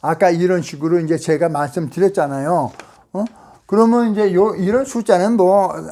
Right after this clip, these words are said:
사람마다 좀 다르겠죠. 똑같이 이렇게 되는 것이 아니고. 그러면은 이제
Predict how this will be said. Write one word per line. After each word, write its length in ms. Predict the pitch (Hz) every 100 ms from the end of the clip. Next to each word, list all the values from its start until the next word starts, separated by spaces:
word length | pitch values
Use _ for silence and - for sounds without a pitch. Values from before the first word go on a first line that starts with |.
| 170
사람마다 720 | - 165 175 170 160 160 175
좀 160 | 190
다르겠죠. 560 | 175 151 151 147 185 170
똑같이 440 | 226 - 190 -
이렇게 240 | 170 151 160
되는 280 | 151 143 143
것이 180 | 123
아니고. 600 | 165 131 120 127 208 269 - - _
그러면은 840 | 175 180 180 190 220 233 240 226 - - _ -
이제 340 | 165 170 156